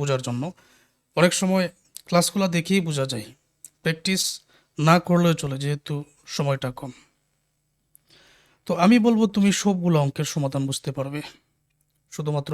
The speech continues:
আমার ক্লাসগুলো দেখে। এখান থেকে আমি আলাদা করে তোমাকে কোনো অঙ্ক বলবো না যে এটা শিখো, এটা বাদ দিয়ে দাও, এরকম আমি বলবো না। যদি কিছু চ্যাপ্টার কমিয়ে দেওয়া যায়, এটা আমি সবার শেষে বলতেছি।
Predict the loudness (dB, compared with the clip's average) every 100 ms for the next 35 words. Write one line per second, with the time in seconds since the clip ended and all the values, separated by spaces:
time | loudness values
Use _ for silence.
0 | -6 -6 -8 -8 -8 -12 -12 -14 -16 -16
1 | _ _ _ _ _ -20 -10 -4 0 0
2 | 0 0 0 2 0 -2 -4 -4 -6 -4
3 | -6 -8 -8 -6 -6 -8 _ -6 -6 -4
4 | -4 -4 -4 -6 -6 -8 -6 -6 -6 -8
5 | -12 -12 _ _ _ -6 -4 -2 -4 -4
6 | -6 -4 -6 -8 -12 _ _ -12 -6 -6
7 | -4 -4 -4 -4 -6 -8 -12 -16 _ _
8 | _ _ _ _ -20 -6 -2 2 0 0
9 | -4 -4 -2 -4 0 0 2 2 2 4
10 | 2 2 0 -2 -2 -4 -4 -4 -4 -4
11 | -4 -4 -6 -12 -12 -12